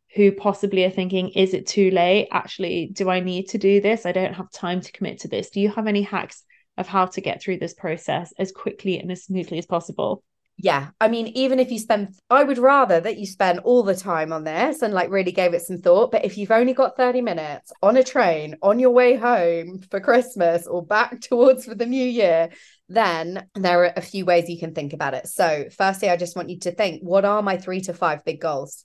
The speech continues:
Speaker 2: for the year to come? What are the things I want to achieve? It, and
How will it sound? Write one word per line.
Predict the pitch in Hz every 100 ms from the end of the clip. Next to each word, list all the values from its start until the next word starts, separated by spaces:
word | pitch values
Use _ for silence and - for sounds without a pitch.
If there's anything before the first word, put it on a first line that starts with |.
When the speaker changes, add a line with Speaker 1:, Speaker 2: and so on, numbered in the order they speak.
| _
Speaker 2:
for | -
the | 165
year | 156 151 147 - -
to | 170
come? | 156 147 143 _ -
What | 190 196
are |
the | 196
things | 202 180 170 170
I |
want | 160 156
to | 151
achieve? | 151 - 127 120 - _ _ _ _ -
It, | 175 -
and | 165 185 185